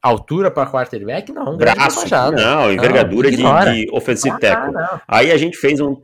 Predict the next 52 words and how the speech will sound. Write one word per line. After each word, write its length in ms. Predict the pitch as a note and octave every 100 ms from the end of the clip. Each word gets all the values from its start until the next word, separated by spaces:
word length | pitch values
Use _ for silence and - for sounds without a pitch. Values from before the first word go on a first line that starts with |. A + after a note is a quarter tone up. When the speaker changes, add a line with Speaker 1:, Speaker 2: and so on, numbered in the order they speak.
| _ - F#2 -
Speaker 2:
ó, 160 | A#2+
só 80 | C#3
pra 80 | -
Speaker 1:
É, 40 |
Speaker 2:
você 100 | C3+
ter 100 | A#2
uma 80 | G#2+
Speaker 1:
não. 60 | -
Speaker 2:
ideia, 140 | G#2+
a 20 | F#2+
gente 140 | G2+
fez 140 | A#2+
um 80 | C3+
trabalho 600 | D3+ A2 F#2 G2 G#2+ F#2
todo, 320 | - G#2 A#2 F#2
né? 200 | A2 - _ _ _ _
Aí 180 | - B2
a 40 | C3
gente 180 | D3+ D3
falava, 240 | E3 D#3
"Pô, 180 | - F3+
meia, 280 | A2 D#3 - - _ _
ah, 460 | - G2+ E2+ D#2+ - _
trinta 200 | - E3
e 40 | A3
três 280 | - F3 F#3
e 40 |
meio, 720 | D#4 F3 A#2+ D3 C3+ F#2 D#2+ -
né? 540 | F#2 F#2 C#3 D3+ F#2+ E2+
Ou 220 | F#3+ G#3+
trinta 340 | - A#2+ C3+
e, 400 | E3 C#3+ B2+ - -
ah, 240 | F#2+ F2+
não 80 | -
vai 80 | -
fazer 260 | - G4 G4+
diferença." 840 | - A4+ F#2+ F#2 A#2+ - - D#2+ _ _ _ _ -
Aí 200 | A#2+ E3
a 60 |
gente 200 | E3 G#3+ -
foi 180 | G3
ver 280 | C3+ D#3 D3+
quantos 420 | - F3+ C4+ F#4 -
caras 380 | F3+ F#3 F3
de 100 | C#3 C#3+
trinta 280 | D3 F3
e 80 | D3+
três 280 | C3 D3 C3
e 40 | A#2+
meio 240 | A2+ A#2
tiveram 360 | A2 F#2+ G2+ E2+
sucesso 840 | - - - C#3 F3 - - F2